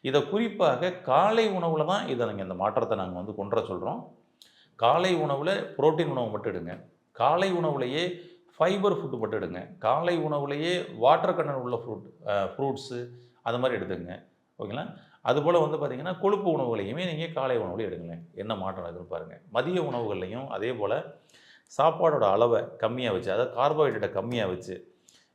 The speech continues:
வெஜிடபிள்ஸை நிறைய வைங்க. ஏன்னா அது வந்து ஃபைபர் கண்டென்ட் ஃபுட். வெஜிடபிள்ஸ் நிறைய வைங்க.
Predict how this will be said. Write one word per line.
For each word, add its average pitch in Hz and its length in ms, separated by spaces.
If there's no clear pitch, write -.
வெஜிடபிள்ஸை 160 600
நிறைய 98 280
வைங்க. 85 340
ஏன்னா 123 120
அது 151 300
வந்து 120 80
ஃபைபர் 120 380
கண்டென்ட் 87 300
ஃபுட். - 220
வெஜிடபிள்ஸ் 147 500
நிறைய 101 240
வைங்க. 85 400